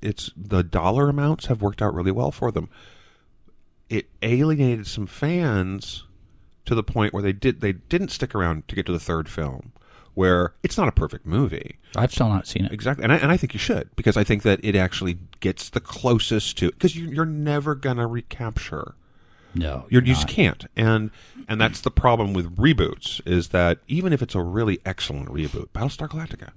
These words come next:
Speaker 1: you are never going to have, you're never going to capture what made the original series successful.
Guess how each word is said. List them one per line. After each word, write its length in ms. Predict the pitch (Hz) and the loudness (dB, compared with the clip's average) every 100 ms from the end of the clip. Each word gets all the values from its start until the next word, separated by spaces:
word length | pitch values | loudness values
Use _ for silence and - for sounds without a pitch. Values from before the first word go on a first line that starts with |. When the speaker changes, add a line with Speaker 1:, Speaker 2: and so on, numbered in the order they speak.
| - - - - - - | -20 -20 -20 -20 -20 -6
Speaker 1:
you 160 | 107 117 | 2 4
are 80 | |
never 340 | 110 113 123 147 | 4 2 2 2
going 280 | 131 127 123 | 2 2 2
to 80 | 120 | -4
have, 840 | 95 123 110 85 80 82 - - - | -2 -2 0 2 0 -4 -12 -20 -6
you're 140 | 104 | -2
never 260 | 101 110 131 | 0 2 2
going 160 | 143 131 | 2 0
to 60 | |
capture 480 | 120 - 123 - 123 | -2 -4 -2 0 0
what 140 | 98 95 | 0 0
made 220 | 92 92 | -2 0
the 120 | 95 | -2
original 640 | 90 98 120 127 98 95 | -2 -2 -2 0 0 0
series 800 | 98 - 101 82 76 76 92 - - | -4 -4 0 0 -2 -6 -8 -14 -14
successful. 720 | - 131 - 170 - 90 | -10 -6 -2 -2 -2 -6